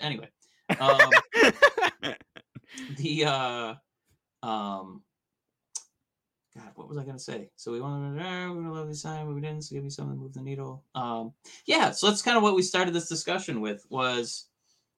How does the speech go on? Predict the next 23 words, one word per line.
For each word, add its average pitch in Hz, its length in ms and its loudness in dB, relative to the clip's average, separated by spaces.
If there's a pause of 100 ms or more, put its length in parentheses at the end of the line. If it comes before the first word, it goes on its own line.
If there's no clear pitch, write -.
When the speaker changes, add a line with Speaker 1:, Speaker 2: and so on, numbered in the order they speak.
(120)
Speaker 1:
I 123 60 -4
think 180 240 -4
all 170 220 6
of 170 80 0
these 160 180 0
signings 151 560 -2
are 127 80 -2
a 123 40 -2
lot 127 240 0
more 127 180 -2
palatable 110 760 -2
if 131 340 -4
we 127 140 -4
did 123 200 -2
find 113 260 -2
out, 101 300 -2
"Oh, 262 320 6
okay, - 320 0
Steve 185 300 -2
was 160 120 -4
still 156 220 0
working 143 320 -2
on, 117 360 -4